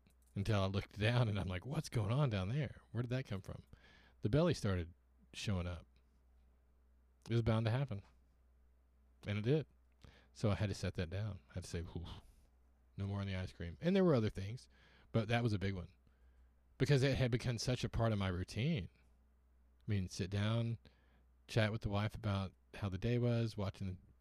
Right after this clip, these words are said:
whatever shows we were into at the time with the ice creams. Yeah, it was good stuff. So I had to eliminate the ice cream. Add carrots or celery or something.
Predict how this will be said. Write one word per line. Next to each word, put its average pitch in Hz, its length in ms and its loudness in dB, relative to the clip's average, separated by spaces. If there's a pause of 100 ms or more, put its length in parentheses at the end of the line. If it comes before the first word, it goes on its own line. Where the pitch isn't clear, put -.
whatever 101 360 0
shows 117 480 0
we 117 100 -2
were 107 120 -2
into 110 260 -4
at 107 80 -4
the - 60 -14
time 107 480 -4 (500)
with 101 120 -4
the 104 100 -4
ice 110 180 -2
creams. 95 520 -6
Yeah, 101 300 -4 (240)
it - 380 -12
was 104 120 -8
good - 160 -8
stuff. 101 280 -8 (640)
So 131 260 2
I - 40 -4
had 135 120 2
to 123 60 0
eliminate 107 500 -2
the 101 120 -6
ice 104 140 -6
cream. 85 260 -10 (1200)
Add 101 160 -6
carrots 90 440 -4
or 87 180 -8
celery 90 400 -6
or - 60 -10
something. 92 320 -14